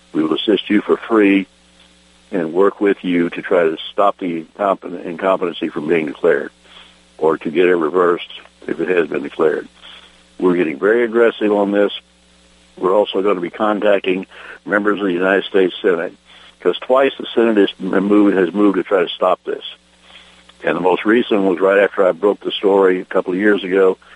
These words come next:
Senator Richard Burr of North Carolina introduced a bill called the Veterans Second Amendment Protection Act, which was designed to try to stop this. And, of course, Obama opposed it, and the Democrats in the Senate propo-, opposed it, and it was defeated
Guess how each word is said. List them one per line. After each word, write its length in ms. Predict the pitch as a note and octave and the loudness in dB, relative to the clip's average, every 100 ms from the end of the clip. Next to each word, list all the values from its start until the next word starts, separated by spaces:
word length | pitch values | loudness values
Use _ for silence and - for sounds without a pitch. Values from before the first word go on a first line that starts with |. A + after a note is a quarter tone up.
| - - - | -20 -18 -4
Senator 220 | G2 D#2+ | -2 0
Richard 380 | G2 G#2+ - F2+ | 0 0 -2 2
Burr 220 | G2+ G2+ | 2 2
of 80 | F2 | 2
North 200 | F#2 F2 | -2 -2
Carolina 640 | F#2+ E2+ F#2 G2+ G2+ G2 _ - - _ | 0 2 2 0 0 -2 _ -20 -20 _
introduced 480 | F#2 F2 F2 F#2+ - | -4 -2 2 0 -2
a 40 | |
bill 360 | D2+ G2+ G2+ G#2 | -2 2 4 2
called 320 | - F2 E2 | 2 2 2
the 60 | D#2 | 0
Veterans 420 | F#2 G2+ F#2+ F2 | -2 -2 -4 -2
Second 280 | G2 F#2+ F2+ | -2 0 -2
Amendment 360 | F2 F#2 E2+ - | 0 -2 -2 -10
Protection 480 | - A2 G2+ G2+ | -4 -2 -2 -6
Act, 300 | F#2+ G2 F#2 - - - - _ - | -2 -2 -4 -14 -20 -20 -20 _ -2
which 220 | F2+ - | -2 0
was 160 | E2+ | -2
designed 520 | D#2 D#2+ F#2+ F#2+ F#2+ F2 | -2 -4 0 0 -2 -4
to 80 | |
try 200 | - F#2 | -2 -2
to 80 | D#2 | -2
stop 380 | - - G2+ - | -4 0 0 0
this. 260 | A2+ G#2 - - _ - - - | -2 -2 -2 -10 _ -20 -20 -10
And, 100 | D#2 | -8
of 60 | D#2+ | -2
course, 220 | F2+ E2 | -2 -2
Obama 840 | D2+ F2 G2+ G2+ F#2+ E2+ E2+ - | -4 0 2 2 -2 -4 -12 -8
opposed 480 | - - G#2 G2 F#2+ | -8 0 2 4 2
it, 160 | G2 - - _ - | 0 0 -8 _ -10
and 120 | C#2 | -6
the 60 | D2+ | 0
Democrats 500 | F2+ F2+ - D#2 - | 0 0 0 0 -4
in 100 | C#2+ | -14
the 60 | |
Senate 340 | - A2+ G#2 F2+ | -2 0 0 -4
propo-, 480 | F#2 G2 F#2+ E2+ | -2 2 2 2
opposed 420 | E2+ - F#2 E2+ F2 | -2 0 2 2 -2
it, 140 | F2+ _ - _ - | -4 _ -20 _ -16
and 120 | D2 | -10
it 100 | D2+ - | -10 -10
was 200 | D#2+ E2 | -2 -2
defeated 480 | D#2+ - F#2+ D#2 C#2+ | -2 -2 0 0 -2